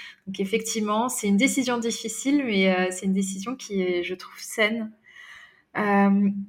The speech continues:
Marie, je suis vraiment, euh, enfin, hyper contente parce que j'ai pas vu le temps passer. Euh, il nous reste deux petites minutes pour conclure. Peut-être ouvrir sur tes projets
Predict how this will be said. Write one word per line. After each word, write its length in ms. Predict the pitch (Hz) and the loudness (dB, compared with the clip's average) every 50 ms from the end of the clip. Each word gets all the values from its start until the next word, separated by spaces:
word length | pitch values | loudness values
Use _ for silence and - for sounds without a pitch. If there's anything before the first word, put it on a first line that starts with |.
| - - - | -12 -8 0
Marie, 480 | 214 220 214 214 220 285 294 302 302 - - - _ _ _ | 4 4 6 6 6 6 4 4 2 -4 -14 -20 _ _ _
je 160 | - 190 202 202 | -6 -4 -2 -2
suis 280 | 202 - 214 233 240 | -2 -4 -4 -4 -2
vraiment, 440 | 226 226 233 233 240 262 285 311 311 | 2 4 4 4 6 4 4 6 6
euh, 260 | 269 226 208 208 208 202 - | 6 6 4 4 2 0 -2
enfin, 180 | - - 190 190 - | -6 -8 -6 -2 -2
hyper 320 | 269 262 302 294 285 294 | 2 4 6 4 4 4
contente 320 | - 262 233 262 277 277 - | 0 -2 0 -2 -2 0 -2
parce 140 | 254 247 - | -2 -2 0
que 80 | 208 196 | -2 -2
j'ai 120 | 180 185 | 0 -2
pas 200 | 190 208 240 247 | 2 4 4 4
vu 140 | 247 269 294 | 6 4 2
le 60 | 269 | 2
temps 180 | - 277 254 247 | 2 0 0 0
passer. 460 | 254 214 214 - - 226 294 - - - _ - - | 0 0 0 -2 -2 -4 -4 -4 -10 -18 _ -8 -2
Euh, 220 | 196 190 190 190 190 | 0 2 4 4 6
il 100 | 190 196 | 6 6
nous 100 | 202 196 | 6 6
reste 220 | 208 220 220 196 | 4 4 4 4
deux 100 | 196 269 | 2 2
petites 320 | - - - 320 302 - 269 | 0 2 0 0 0 0 -2
minutes 380 | 254 240 226 233 269 254 - | -2 0 0 0 -2 -4 -6
pour 180 | - 208 - - | -12 -16 -14 -8
conclure. 460 | - 220 214 202 - - 240 277 302 302 - - - - - - - _ - - | -4 -4 -4 -4 -4 -2 -2 -2 -2 -2 -6 -12 -16 -18 -18 -18 -20 _ -4 -2
Peut-être 240 | 214 214 208 214 | 0 0 0 -2
ouvrir 340 | 220 220 226 233 269 277 262 | -2 0 2 2 2 2 0
sur 220 | - - 233 220 - | -2 -4 -4 -4 0
tes 640 | - 214 208 208 202 202 202 202 202 196 196 196 190 | 0 2 4 4 6 6 6 6 6 6 6 4 2
projets 420 | 196 196 - 247 233 220 226 233 | 0 -2 -2 0 0 2 2 2